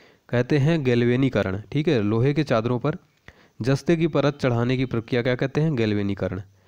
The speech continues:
अगला प्रश्न, जलवन-, जर्मन सिल्वर किसका मिश्रण है? तो जस्ता प्लस निकिल का। अगला है, गन्ने की चीनी किसके संयोग से बनी होती है? ग्लूकोज और फ्रक्टोज। ठीक है, गन्ने की चीनी किनके संयोग से बनी होती है? ग्लूकोज और फ्रक्टोज।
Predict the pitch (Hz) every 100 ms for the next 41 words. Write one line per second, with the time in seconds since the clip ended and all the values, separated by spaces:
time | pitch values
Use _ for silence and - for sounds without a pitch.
0 | _ _ 117 139 160 160 175 135 131 147
1 | 180 180 - 123 123 131 175 170 156 156
2 | 156 143 - 127 113 107 98 101 - _
3 | _ - 117 120 113 - 160 175 143 160
4 | - 107 104 92 - - _ _ _ _
5 | _ _ _ _ _ _ _ 113 117 165
6 | 180 151 135 156 175 - 156 156 165 147
7 | - 156 165 - 131 127 - 127 117 110
8 | 107 104 98 101 - _ _ 113 131 -
9 | 151 156 143 160 - 131 - 135 110 -
10 | - _ _ - 143 160 117 113 127 139
11 | 127 131 180 - - - _ 131 131 156
12 | 147 139 139 139 143 135 147 127 117 131
13 | 131 131 156 - 107 - 101 92